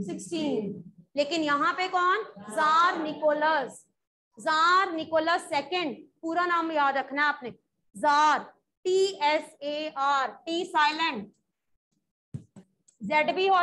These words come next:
सकता है यहाँ पे, एस भी आ सकता है, जार निकोलस सेकंड। One more question side by side, who was the ruler of Russia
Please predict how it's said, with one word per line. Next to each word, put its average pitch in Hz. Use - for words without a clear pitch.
सकता 370
है 359
यहाँ 339
पे, 370
एस 294
भी 311
आ 285
सकता 277
है, 240
जार 311
निकोलस 339
सेकंड। 302
One 320
more 370
question 381
side 330
by 359
side, 359
who 349
was 381
the 370
ruler 339
of 311
Russia 311